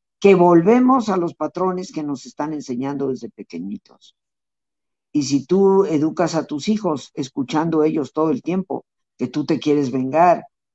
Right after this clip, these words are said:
que tú, o que tú te has minimizado porque no eres merecedora, como las madres extremadamente sumisas, que lejos de darle un buen ejemplo a los hijos, y a mí me ha tocado como profesional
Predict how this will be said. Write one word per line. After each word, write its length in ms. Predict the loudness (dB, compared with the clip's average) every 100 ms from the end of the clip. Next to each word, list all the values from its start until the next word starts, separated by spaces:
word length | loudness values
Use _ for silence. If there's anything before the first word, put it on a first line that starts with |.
| _
que 120 | -4
tú, 360 | 0 2 2 0
o 180 | -4 -4
que 160 | -4 -2
tú 260 | 2 4
te 140 | 6 4
has 180 | 6
minimizado 920 | 6 6 4 2 0 0 2 2 2 0
porque 260 | -6 -4
no 140 | -4 -4
eres 200 | -4 -6
merecedora, 840 | -6 -8 -8 -6 0 2 2 -2 _ _ _
como 240 | -4 0 2
las 220 | 0 0
madres 460 | 2 2 2 0 -4
extremadamente 1080 | -8 -8 -4 -2 -2 -2 -2 -4 -6 -6
sumisas, 1040 | -8 -6 -2 2 2 2 0 -4 -6 -18 _ _ _ _ _ _
que 140 | -2 2
lejos 420 | 4 4 4 4
de 120 | 4
darle 300 | 4 4 4
un 120 | 2
buen 200 | 2 2
ejemplo 460 | 0 -2 -2 -2 -2
a 60 | -2
los 220 | -6 -12
hijos, 560 | -10 -6 -6 -8 -16 _ _ _ _ _ -6
y 140 | -4
a 60 | -2
mí 140 | -2
me 120 | -4
ha 60 | -4
tocado 560 | -4 2 4 4 0
como 340 | -2 -6 -4 -6
profesional 840 | -6 -6 -6 -4 -2 0 -2 -4